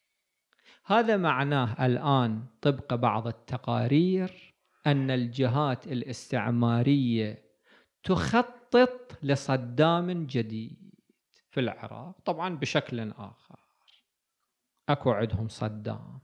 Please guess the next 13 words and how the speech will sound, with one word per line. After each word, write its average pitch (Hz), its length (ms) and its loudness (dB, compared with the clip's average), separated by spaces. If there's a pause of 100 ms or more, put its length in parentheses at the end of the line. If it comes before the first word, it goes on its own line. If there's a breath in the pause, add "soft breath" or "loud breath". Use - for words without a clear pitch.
(140)
آخر 113 400 -6 (1600)
وصدامون 117 960 2
آخرون. 107 560 -10 (240)
صدام 185 680 0
آخر 147 500 -2
يعني 139 300 -6
العراق 143 680 0
مرة 156 400 0
ثانية 135 960 -2
يقع 143 460 0 (480 soft breath)
في 160 420 -2
ظل 139 720 4 (220)
حكم 139 760 0